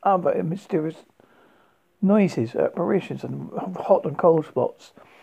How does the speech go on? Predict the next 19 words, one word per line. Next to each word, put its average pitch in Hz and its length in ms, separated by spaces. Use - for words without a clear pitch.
and - 80
the 165 60
fort - 280
is 147 100
well 160 200
known 160 220
for - 180
apparition - 540
of 113 100
a - 60
headless 156 300
soldier. - 500
It 202 60
is 208 40
reported 214 420
that - 140
in 151 140
nineteen 190 360
seventy-two, 214 680